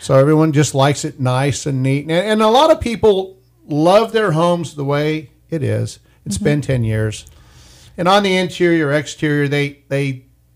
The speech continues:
Speaker 1: wanna change, but, you know, at the end of the day, they don't. They
Speaker 2: Right.
Speaker 1: just want it refreshed.
Speaker 2: Right.
Speaker 1: So.
Speaker 2: Because it's so hard when you first move into a home, you have a vision in your head, you decorate, you paint around that,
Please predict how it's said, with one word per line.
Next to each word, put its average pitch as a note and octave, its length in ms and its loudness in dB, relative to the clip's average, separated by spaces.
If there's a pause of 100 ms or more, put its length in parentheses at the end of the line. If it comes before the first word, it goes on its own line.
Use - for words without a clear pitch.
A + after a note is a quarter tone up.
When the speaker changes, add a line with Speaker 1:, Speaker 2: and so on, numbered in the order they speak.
Speaker 1:
wanna F3+ 320 0
change, G3+ 880 -6
but, - 160 -8
you C#3 80 -2
know, C#3+ 100 0
at C#3 80 -4
the D#3 100 -4
end D3 100 0
of C3+ 60 -2
the B2+ 60 -6
day, C3+ 240 2
they A2 180 -4
don't. G#2+ 540 -6 (240)
They B2+ 140 0
Speaker 2:
Right. B3 80 2
Speaker 1:
just - 180 -2
want C3+ 220 -2
it B2 100 -10 (260)
refreshed. A#2 680 -4 (320)
Speaker 2:
Right. C#3+ 380 -2 (440)
Speaker 1:
So. - 220 -2
Speaker 2:
Because C#4 420 -2
it's - 200 -8
so F#4 240 -4
hard E3+ 460 -6
when G#3 160 -6
you G#3 80 -8
first A#3 380 -8
move G3 200 -8
into G3 280 -6
a D#3+ 60 -6
home, D#3 340 -8
you D#3+ 80 -6
have E3 160 -6
a D#3+ 60 -2
vision D#3 380 -4
in F#3+ 160 -6
your G#3 120 -6
head, D#3+ 460 -6 (420)
you D#3 340 -4
decorate, E3+ 640 -4
you F#3 100 -8
paint D#3 480 -8
around D#3+ 500 -4
that, C#3 360 -8